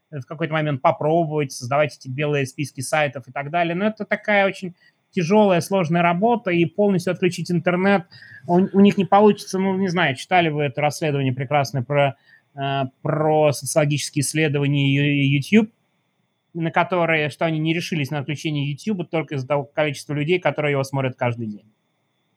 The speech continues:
Слушайте, они YouTube боятся заблокировать, который явно давно хотят заблокировать, и там всякие пропагандисты и прочие клоуны, типа Марии Захаровой, кулаком грозят и говорят: «YouTube подписал себе смертный приговор, ему конец».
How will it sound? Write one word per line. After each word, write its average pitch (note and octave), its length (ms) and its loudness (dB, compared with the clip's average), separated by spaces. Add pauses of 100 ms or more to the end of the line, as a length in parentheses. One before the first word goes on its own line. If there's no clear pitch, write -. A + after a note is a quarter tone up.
(720)
Слушайте, A#3+ 300 0
они B3+ 220 4
YouTube C4+ 420 0
боятся A#3 440 2
заблокировать, F#3 880 0 (1080)
который G#3+ 360 2
явно G#3+ 300 4
давно G3 240 2
хотят G3 300 -4
заблокировать, F#3 680 -2
и F#3+ 40 -6
там F3+ 280 -2 (280)
всякие F3 1040 -2 (160)
пропагандисты F3+ 880 -4
и E3 120 -2
прочие E3+ 380 -8
клоуны, F3 420 -6
типа - 220 -14
Марии E3+ 220 -2
Захаровой, D#3+ 500 -2
кулаком E3+ 480 -4
грозят D#3 420 -2
и D#3 40 -8
говорят: D#3+ 260 0 (380)
«YouTube B3+ 380 -2
подписал A3+ 440 0
себе G#3+ 260 2
смертный A3 380 2
приговор, G#3 480 2
ему F#3+ 160 0
конец». F#3 600 -4